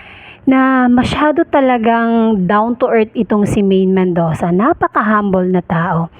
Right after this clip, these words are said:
Dahil sinabi lang naman niya doon sa interview na yun na hindi daw siya maganda. Pero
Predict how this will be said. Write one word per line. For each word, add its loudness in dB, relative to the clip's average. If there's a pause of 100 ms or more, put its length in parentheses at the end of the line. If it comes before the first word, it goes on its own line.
(240)
Dahil 0
sinabi 0
lang 0
naman 0
niya 0
doon -2
sa -2
interview 0
na 2
yun 2
na 0 (560)
hindi 2
daw 0
siya -4
maganda. -2 (560)
Pero 0